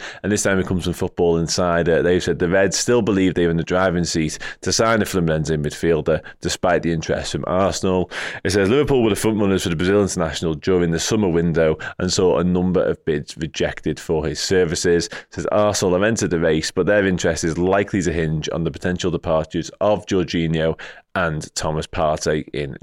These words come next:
January. So, Another name well known to Liverpool fans over the last few months, I would imagine. This is an interesting one in terms of timeline. You mentioned bids there in terms of the summer, and Tim Vickery likewise said there was a bid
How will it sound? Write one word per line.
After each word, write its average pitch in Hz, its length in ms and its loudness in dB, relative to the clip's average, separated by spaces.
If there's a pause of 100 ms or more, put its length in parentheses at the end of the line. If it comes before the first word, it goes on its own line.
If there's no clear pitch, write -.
January. 78 540 -4
So, 90 320 0 (640)
Another 123 260 2
name 104 260 2
well 104 220 4
known 95 200 2
to 95 120 -2
Liverpool 87 240 2
fans 87 400 0 (360)
over 85 200 2
the 82 60 0
last - 180 0
few 87 140 0
months, 85 340 -2
I 87 120 0
would 78 160 -2
imagine. 85 800 -2
This 131 260 0
is 117 140 0
an 120 60 2
interesting 107 460 0
one 95 160 0
in 95 80 0
terms 87 320 -2
of 85 80 -2
timeline. 107 760 0 (500)
You 117 120 2
mentioned 110 520 2 (240)
bids 95 300 0
there 90 260 4
in 85 80 2
terms 87 300 0
of 78 140 -2
the 80 80 -4
summer, 87 500 2
and 87 200 0
Tim 101 200 2
Vickery 92 400 0
likewise 90 640 2
said 85 160 0
there 87 80 2
was 85 100 2
a 82 80 0
bid 85 320 2